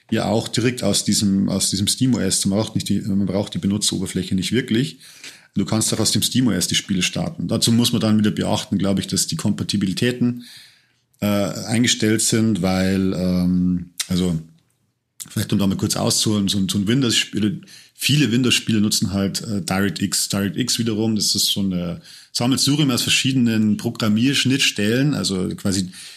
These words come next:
da, da, da dockt halt quasi eine andere, eine, eine Spiele-Engine wieder an und macht es für das System überhaupt, äh, greifbar. Und, ähm, um das zu ermöglichen, also um das in Linux zu ermöglichen,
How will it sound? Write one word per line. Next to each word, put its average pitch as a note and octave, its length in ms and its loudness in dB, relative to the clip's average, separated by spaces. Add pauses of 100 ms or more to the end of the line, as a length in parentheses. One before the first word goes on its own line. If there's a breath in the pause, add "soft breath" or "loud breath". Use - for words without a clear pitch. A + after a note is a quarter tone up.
(220 loud breath)
da, A2 280 2
da, G#2 240 0
da G#2 140 -2
dockt - 420 -2
halt G#2+ 180 0
quasi G#2 520 2
eine G2+ 420 0
andere, G#2 340 0
eine, G2 180 0
eine G#2 180 2
Spiele-Engine A2 720 0
wieder A2 220 0
an A2+ 280 2
und G#2 320 0
macht G2+ 220 -2
es - 120 0
für G#2+ 140 -2
das G2+ 180 2
System - 440 0
überhaupt, F#2+ 540 -2
äh, F#2 520 -2
greifbar. F#2+ 720 -4 (800 loud breath)
Und, G2 560 0
ähm, F#2 840 0
um A2+ 100 0
das A#2+ 220 0
zu - 120 0
ermöglichen, C3 800 2
also G2 160 0
um G2 60 0
das F#2+ 200 -2
in G#2 240 -2
Linux D#3 420 2
zu C3+ 80 0
ermöglichen, B2 720 0